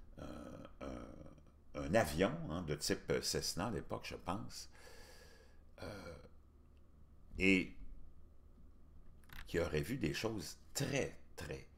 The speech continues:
très étranges. Donc, c'est pas nouveau, mais ça prend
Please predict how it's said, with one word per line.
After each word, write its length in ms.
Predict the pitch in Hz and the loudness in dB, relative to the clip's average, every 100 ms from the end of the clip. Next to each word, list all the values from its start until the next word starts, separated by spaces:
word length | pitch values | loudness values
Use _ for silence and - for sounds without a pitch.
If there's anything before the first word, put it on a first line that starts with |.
| - - - - | -18 -18 -16 -8
très 360 | - 87 73 - | 0 2 2 -2
étranges. 720 | - - - - - - - - - - - - - - - - - - - - - - - - | -6 -8 -8 -10 -12 -14 -14 -16 -16 -18 -18 -20 -20 -20 -20 -20 -20 -20 -18 -16 -10 -8 -8 2
Donc, 460 | 110 147 175 - - - - - - - - - - - | 12 12 12 4 -6 -10 -8 -8 -8 -4 0 2 0 4
c'est 500 | - - - 107 - | 8 8 8 6 10
pas 120 | 160 | 10
nouveau, 720 | 131 90 90 147 202 202 - - - - - - - - | 10 6 8 8 8 2 -4 -8 -10 -12 -14 -16 -10 -2
mais 340 | 80 85 127 170 | 2 8 10 10
ça 200 | - - | 8 6
prend 440 | - 139 - - | 6 6 6 2